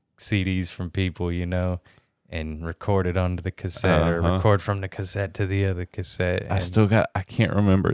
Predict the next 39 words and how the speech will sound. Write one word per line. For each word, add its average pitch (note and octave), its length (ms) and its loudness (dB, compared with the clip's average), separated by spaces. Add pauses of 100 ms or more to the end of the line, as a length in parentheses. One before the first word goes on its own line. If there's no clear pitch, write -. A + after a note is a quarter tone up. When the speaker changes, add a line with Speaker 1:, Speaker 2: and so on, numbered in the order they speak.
Speaker 2:
I F2+ 120 2
had F#2+ 240 4
a F#2 40 6
mixtape F#2 600 4
that D#2 320 4
Amanda F2 440 6
made D#2+ 300 4
for - 220 0
me D#2+ 100 0
one E2+ 220 2
time, - 300 0 (140)
and F2 120 4
I D#2 80 6
swear F#2 420 4
it F2+ 140 2
had, E2+ 380 2 (200)
uh, D#2+ 220 0 (140)
<laughs> - 160 -20
it - 960 -8
had F#2 220 4
Lil F#2+ 240 6
Bow F#2+ 280 6
Wow F2 320 4 (120)
Speaker 1:
<laughs> - 80 2 (400)
Okay. G2 300 4
Speaker 2:
and F2+ 180 2
Metallica F2 760 4
on E2+ 180 2
the E2+ 80 2
same E2+ 280 0
cassette C#2+ 420 -2
tape. - 300 -4
Speaker 1:
Interesting G#2 600 -4
Speaker 2:
Yeah, G#2+ 120 2
Speaker 1:
mix. - 320 -2
Speaker 2:
very F2+ 460 4
interesting E2+ 500 -4
mix. - 400 -4
Speaker 1:
I, - 160 -6